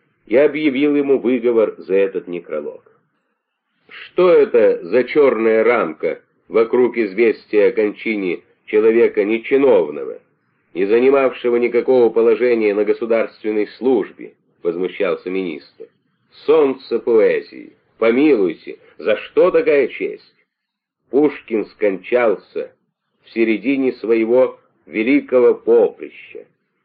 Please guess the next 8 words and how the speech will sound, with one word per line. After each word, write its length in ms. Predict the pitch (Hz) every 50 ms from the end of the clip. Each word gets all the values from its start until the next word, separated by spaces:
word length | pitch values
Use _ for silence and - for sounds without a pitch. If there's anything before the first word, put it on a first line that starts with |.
| _ _ -
Какое 440 | - 110 - - 139 160 165 160 160
это 260 | 156 - 151 143 - _
такое 400 | - 151 143 - 147 147 143 143
поприще? 760 | 143 143 135 135 - - - - 78 71 - - - - - - _ _ _ _ _ _ _ _ _ _ _ _ -
Разве 380 | - 92 101 95 92 101 113 -
Пушкин 460 | - 135 135 135 - - 117 107 98
был 160 | 104 104 90
полководец, 840 | - - 104 98 - - 107 90 82 90 98 98 98 113 131 127